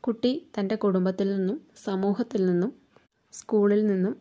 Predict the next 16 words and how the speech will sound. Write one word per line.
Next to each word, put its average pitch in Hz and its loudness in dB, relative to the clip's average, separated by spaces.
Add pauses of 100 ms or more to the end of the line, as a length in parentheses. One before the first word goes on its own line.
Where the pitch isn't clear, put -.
അതുപോലെ 196 0
തന്നെ 185 -2
തൻ്റെ 190 0 (1000)
സുഹൃത്തുക്കളിൽ 220 0
നിന്നുമൊക്കെ 208 -2 (420)
ഭാഷ 190 -2 (280)
സ്വായത്തമാക്കുന്നു. 190 -2 (280)
ഇപ്പോൾ - 0
നമുക്കറിയാം 240 0 (100)
ഇസഡ് 220 -4
പി 240 2
ഡി 240 2
എന്ന് 226 -2
പറയുന്നത് 196 -2 (520)
കുട്ടി 226 0 (500)
തന്നെക്കാൾ 226 0